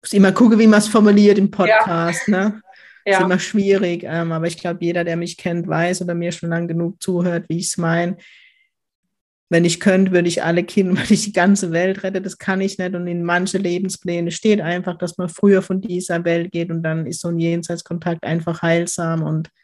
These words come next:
Speaker 1: für mich dann immer mega schön, wenn ich da die Verbindung oder die Brücke herstellen kann.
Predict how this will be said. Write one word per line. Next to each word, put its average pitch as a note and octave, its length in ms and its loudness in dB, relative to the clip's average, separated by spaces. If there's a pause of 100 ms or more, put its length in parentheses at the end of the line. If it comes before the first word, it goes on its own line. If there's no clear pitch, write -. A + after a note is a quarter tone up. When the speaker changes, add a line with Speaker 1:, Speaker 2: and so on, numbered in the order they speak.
(960)
Speaker 1:
für F#3+ 80 2
mich G3 300 4
dann E3 240 2
immer F3 260 0
mega F3 360 -2
schön, F3+ 360 -4
wenn E3+ 120 -4
ich E3+ 100 -8
da F3 100 -8
die E3+ 120 -4
Verbindung E3+ 480 -4
oder E3 120 0
die E3 120 -2
Brücke E3 340 -6
herstellen D#3+ 540 -4
kann. E3 400 -8